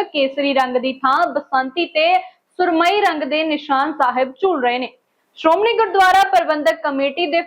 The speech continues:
ਵੱਲੋਂ ਇਹ ਫੈਸਲਾ ਸ਼੍ਰੀ ਅਕਾਲ ਤਖਤ ਸਾਹਿਬ ਤੇ ਹੋਈ ਪੰਜ ਸਿੰਘ ਸਾਹਿਬਾਨਾਂ ਦੀ ਮੀਟਿੰਗ ਤੋਂ ਬਾਅਦ ਲਿਆ ਗਿਆ ਸੀ, ਪਰ ਆਖਿਰਕਾਰ ਇਹ ਫੈਸਲਾ ਕਿਉਂ ਲਿਆ ਗਿਆ, ਇਸ ਸਵਾਲ ਦੇ ਜਵਾਬ ਦੇ ਵਿੱਚ ਸ਼੍ਰੋਮਣੀ ਗੁਰਦੁਆਰਾ ਪ੍ਰਬੰਧਕ ਕਮੇਟੀ ਦੇ ਵੱਲੋਂ ਕਿਹਾ ਗਿਆ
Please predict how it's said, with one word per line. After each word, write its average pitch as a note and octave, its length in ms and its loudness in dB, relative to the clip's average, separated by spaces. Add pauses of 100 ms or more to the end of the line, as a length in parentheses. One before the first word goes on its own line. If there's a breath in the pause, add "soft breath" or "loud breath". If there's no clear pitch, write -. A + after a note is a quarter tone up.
ਵੱਲੋਂ C#4 300 0
ਇਹ C#4 220 0
ਫੈਸਲਾ C4 500 0
ਸ਼੍ਰੀ C#4 280 -4
ਅਕਾਲ C4 440 0
ਤਖਤ C4+ 240 -4
ਸਾਹਿਬ B3+ 340 -4 (100)
ਤੇ D4+ 180 -4
ਹੋਈ D4 280 2 (380 loud breath)
ਪੰਜ F#4+ 340 4
ਸਿੰਘ F#4+ 220 0
ਸਾਹਿਬਾਨਾਂ D4 640 0
ਦੀ D#4 200 -4
ਮੀਟਿੰਗ C#4+ 480 0
ਤੋਂ D#4+ 120 2
ਬਾਅਦ A#3+ 340 2
ਲਿਆ E4 300 2
ਗਿਆ A#3 240 -2
ਸੀ, A#3 200 -18 (460)
ਪਰ C4+ 220 2
ਆਖਿਰਕਾਰ C4 680 2
ਇਹ C#4 180 2
ਫੈਸਲਾ C4 400 0 (140)
ਕਿਉਂ C#4+ 220 2
ਲਿਆ D#4+ 240 2
ਗਿਆ, D4+ 180 2 (400)
ਇਸ D4 160 -2 (160)
ਸਵਾਲ D#4+ 420 4
ਦੇ G4 180 -2
ਜਵਾਬ D4+ 480 2
ਦੇ E4 100 0
ਵਿੱਚ D4+ 300 -4 (140)
ਸ਼੍ਰੋਮਣੀ C#4+ 500 -2
ਗੁਰਦੁਆਰਾ C4+ 520 0 (100)
ਪ੍ਰਬੰਧਕ C4+ 480 -2
ਕਮੇਟੀ B3+ 460 -2
ਦੇ E4 120 2
ਵੱਲੋਂ C4+ 340 0 (480 loud breath)
ਕਿਹਾ E4+ 280 2
ਗਿਆ F#4 180 2